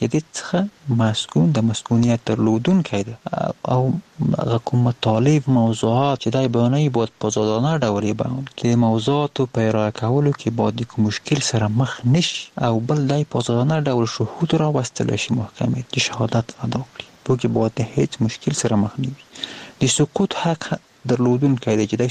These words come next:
سکوت وکړي. کله چې څارنوال یا پولیس دنه پوښتنه وکړي یا قاضي، دی کولی شي په موضوع کې چوپ سکوت اختیار کړي. او وکیل باید ونیسي. وکیل نیولی شي، وکیل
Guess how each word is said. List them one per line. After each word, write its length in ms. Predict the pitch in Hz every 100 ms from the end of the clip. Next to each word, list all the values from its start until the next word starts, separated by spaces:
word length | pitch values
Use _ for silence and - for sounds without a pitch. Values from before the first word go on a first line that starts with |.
| -
سکوت 320 | - 208 -
وکړي. 260 | 120 - - - - - - -
کله 140 | 156 147
چې 120 | 151 -
څارنوال 560 | 127 123 127 147 139
یا 140 | 127 120 -
پولیس 200 | 139 143
دنه 180 | 135 131 120
پوښتنه 300 | - 135 135
وکړي 260 | 123 - - - -
یا 80 | 117 113
قاضي، 360 | - 104 101 113 - - -
دی 100 | 135 139
کولی 260 | 160 180 185
شي 120 | - -
په 80 | 131
موضوع 280 | 120 120 120
کې 80 | - -
چوپ 220 | 120 -
سکوت 280 | - - 123 95
اختیار 340 | - 127 -
کړي. 180 | - - - 139
او 80 | 117 120
وکیل 380 | 117 - - 190 139
باید 240 | 110 123
ونیسي. 280 | 160 135 - -
وکیل 340 | 113 - 160 147
نیولی 240 | 156 160
شي، 160 | 123 117
وکیل 340 | 113 - 156